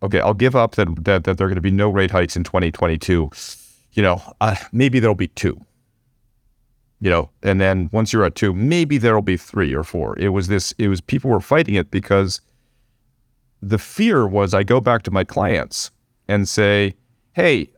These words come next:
I was totally wrong at the end of twenty twenty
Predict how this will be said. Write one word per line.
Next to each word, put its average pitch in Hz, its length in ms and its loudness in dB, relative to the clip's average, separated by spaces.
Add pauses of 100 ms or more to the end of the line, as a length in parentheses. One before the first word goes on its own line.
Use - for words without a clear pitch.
(120)
I 151 140 2
was 165 140 0
totally 208 420 0
wrong 196 480 0 (140)
at 117 120 -2
the 120 80 2
end 120 80 2
of 107 100 0
twenty 117 240 0
twenty 104 420 -2